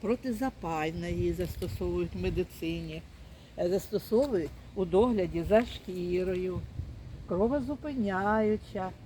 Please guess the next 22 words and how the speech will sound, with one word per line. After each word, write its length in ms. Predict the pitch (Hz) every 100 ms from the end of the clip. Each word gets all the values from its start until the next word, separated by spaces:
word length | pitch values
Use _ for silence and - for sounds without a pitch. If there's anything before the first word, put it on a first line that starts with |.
| - - -
а 240 | - 170 170
настої 640 | 160 151 - 202 269 277
з 160 | 185 156
білої 420 | 175 165 165 160
лілії 540 | 147 208 262 160 147 131 - - -
роблять 480 | 170 185 156 156 143
для 120 | 151
того, 400 | - 208 254 170 127 - - - -
щоб 160 | 170 156
обробляти 800 | 165 156 147 139 160 226 - 233 233 -
ранки, 800 | 165 165 170 170 165 160 170 165 - - - -
подразнення 1200 | 185 262 202 180 180 202 208 202 202 190 185 185
обробляти. 840 | 180 196 180 175 180 180 170 165 170 - - - -
На 160 | 170
Україні, 680 | 160 - 156 151 202 220 175 147
діти, 320 | 151 - 135 - - -
цю 80 | 160
квітку 500 | - 170 202 - 185 180
дуже-дуже 1040 | 190 285 339 339 294 302 254 262 269 247 247
люблять. 840 | 220 214 226 226 196 151 143 139 - - - - 185
І 60 |
називають 680 | 180 175 170 165 214 269 180